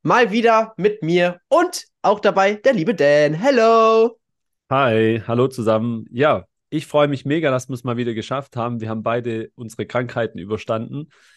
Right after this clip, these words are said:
Speaker 1: Naja, so halb.
Speaker 2: <laughs> Noch nicht ganz.
Speaker 1: Ich nehm noch, ich nehm jetzt noch Antibiotika.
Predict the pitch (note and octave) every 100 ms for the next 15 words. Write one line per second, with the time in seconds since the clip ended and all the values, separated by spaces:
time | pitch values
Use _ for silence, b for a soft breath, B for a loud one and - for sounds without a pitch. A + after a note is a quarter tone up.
0 | b C3 C#3+ D3 B2 A2+ A2 - C4 F#3
1 | - D3 B2+ B2+ B2 A2+ B2 - _ _
2 | _ - C#3 F3+ F#3 F3 F3 - D#3+ F3
3 | F3 E3+ E3 D#3 D3 - A#2+ C#3+ C#3 B2+
4 | A#2